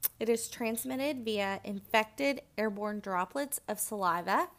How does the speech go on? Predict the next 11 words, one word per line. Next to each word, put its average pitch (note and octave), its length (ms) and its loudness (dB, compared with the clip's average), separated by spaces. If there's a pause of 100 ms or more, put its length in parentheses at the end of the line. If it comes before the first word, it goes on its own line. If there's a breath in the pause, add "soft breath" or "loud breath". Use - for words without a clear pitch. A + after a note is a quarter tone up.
(520 loud breath)
through A#3 160 4
sneezing, A3+ 640 0
coughing, G#3 480 0
or F#3 120 -4
speaking. F#3+ 840 -6 (1300 loud breath)
Triggers C4 720 0
an G#3+ 180 0 (300)
inflammatory A#3+ 1160 -2
and A3 220 -4
granulomatosis B3 1500 0 (560 soft breath)
response. - 880 -4